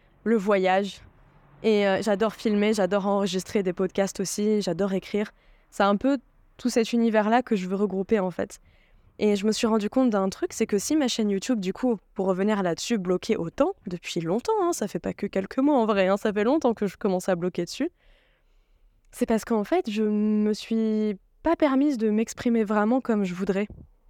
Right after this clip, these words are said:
Parce que je me suis dit, « Non, mais si je poste un truc sur ce sujet, les gens, ils vont pas s'intéresser, euh, il faut que je parle plutôt de ça. » Et en fait, ben, à chaque fois que j'enregistrais une vidéo, je me suis dit, « Non, mais j'ai pas envie de poster là-dessus aujourd'hui. Aujourd'hui, j'ai pas envie de parler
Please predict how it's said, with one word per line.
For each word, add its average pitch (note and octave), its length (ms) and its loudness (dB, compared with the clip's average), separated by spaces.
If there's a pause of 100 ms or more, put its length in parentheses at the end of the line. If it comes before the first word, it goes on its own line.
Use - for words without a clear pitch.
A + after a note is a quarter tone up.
(300)
Parce G3 180 2
que B3 100 2
je A3+ 60 0
me A#3+ 80 4
suis A3 160 -4
dit, « G#3 140 -2
Non, C#4 300 4
mais A3+ 120 2
si G3 160 -6
je - 80 -8
poste A3 240 -2
un G3+ 100 0
truc A#3+ 320 -2
sur - 160 -8
ce G3+ 120 -4
sujet, A#3+ 400 2
les A3 80 2
gens, G#3 120 -2
ils G3+ 80 0
vont F3+ 120 -4
pas F#3+ 120 -2
s'intéresser, G3 720 0 (640)
euh, F#3 400 2
il G3 80 0
faut A3 140 -4
que F#3+ 600 2
je - 80 -6
parle F#3+ 180 0
plutôt F#3 280 -4
de - 80 -8
ça. » C4+ 260 0 (460)
Et - 60 2
en F#3+ 140 2
fait, D4 220 0
ben, F#3 260 2 (640)
à G3+ 160 2
chaque C4 180 0
fois C#4+ 140 4
que C4+ 100 0
j'enregistrais A3 500 0
une A3+ 100 4
vidéo, G3+ 260 2
je A#3 80 0
me G#3+ 80 0
suis F#3+ 160 -6
dit, « A3 200 -2 (200)
Non, G#3 140 -2
mais G#3 160 0 (480)
j'ai - 160 -4
pas A#3+ 120 -4
envie B3 180 0
de - 60 -6
poster G3 320 -2
là-dessus F#3 280 -2
aujourd'hui. F#3+ 320 -2
Aujourd'hui, G3+ 280 -2
j'ai E3+ 120 -4
pas - 140 -2
envie B3+ 160 2
de - 40 -20
parler F#3+ 380 -2